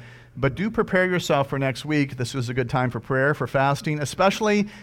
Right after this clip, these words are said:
if that day of little things keeps coming and you keep trying to put the first stone down and it keeps getting pulled away.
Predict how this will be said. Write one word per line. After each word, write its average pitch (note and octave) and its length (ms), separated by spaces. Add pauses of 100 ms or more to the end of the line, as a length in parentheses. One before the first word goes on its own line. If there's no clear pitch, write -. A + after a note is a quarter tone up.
if C#3+ 140
that D3 240
day D3+ 180
of D#3+ 100
little D#3 240
things D#3+ 360
keeps D#3+ 240
coming E3+ 440 (280)
and D3 120
you C#3+ 60
keep G3+ 340
trying F3+ 280
to F#3 80
put F#3 120
the D#3+ 60
first D#3+ 240
stone D#3+ 300
down D#3 320
and C3+ 80
it C3+ 80
keeps - 180
getting C3+ 180
pulled B2 200
away. F#2+ 320